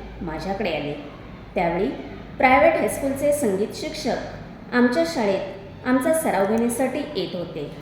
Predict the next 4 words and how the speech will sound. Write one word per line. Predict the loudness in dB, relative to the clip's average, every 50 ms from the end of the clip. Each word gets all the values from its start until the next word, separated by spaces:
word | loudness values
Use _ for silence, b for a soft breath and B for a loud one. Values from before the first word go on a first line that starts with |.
| -14 -16 -16 -16 -16 -16 -16 -16 -16 -16 -16 -16 -16 -16 -16 -16 -16 -16 -16 -16 -8 -2 0
त्यांनी | 2 4 4 4
माझा | 4 4 4 2 2 0 -2 -2 -2 0 0 -2 -4 -6 -10 -14 -16 -16 -10 -2 2
आवाज | 4 6 8 8 8 6 6 4
ऐकला | 2 2 0 0 0 0 0 0